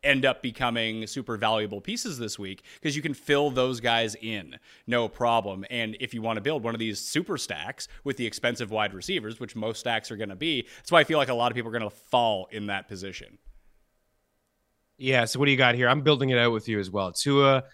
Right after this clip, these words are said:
Speaker 2: Hill, Waddle, Kittle, you got Jets D in there.
Speaker 1: Yeah.
Speaker 2: So you will have to spend down at the running back position. Yeah, you'll have to get involved with,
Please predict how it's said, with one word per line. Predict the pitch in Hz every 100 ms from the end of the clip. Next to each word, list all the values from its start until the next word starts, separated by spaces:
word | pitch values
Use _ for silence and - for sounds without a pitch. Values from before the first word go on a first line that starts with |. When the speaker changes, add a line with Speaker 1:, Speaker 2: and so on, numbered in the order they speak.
| _
Speaker 2:
Hill, | - 120 123 120 113
Waddle, | 104 110 110 113 110 107
Kittle, | - 120 110 110 107
you | 104
got | 95 95 87
Jets | 113 107 -
D | - 104 104 98
in | 101
there. | 104 101 101 95 -
Speaker 1:
Yeah. | 120 95 -
Speaker 2:
So | -
you | 127 135
will | 139 131
have | 123 117
to | 110
spend | - _ 123 113 107
down | 107 98 98
at | 98
the | 101
running | 95 95
back | 95 92 -
position. | 87 90 - 92
Yeah, | 90 90
you'll | 92 104
have | 110 107
to | 113
get | 95 101
involved | 98 87 95 95 92 90
with, | 92 92 - -